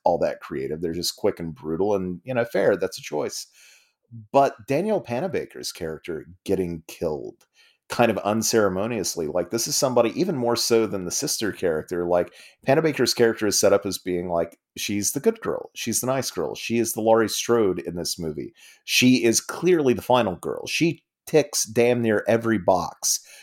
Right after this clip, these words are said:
you need to, to be a final girl, and, uh,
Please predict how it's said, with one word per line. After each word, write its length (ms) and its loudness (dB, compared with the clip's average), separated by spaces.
you 180 0
need 260 -2
to, 100 -2
to 80 0
be 120 2
a 60 4
final 380 2
girl, 500 2
and, 600 -2
uh, 560 6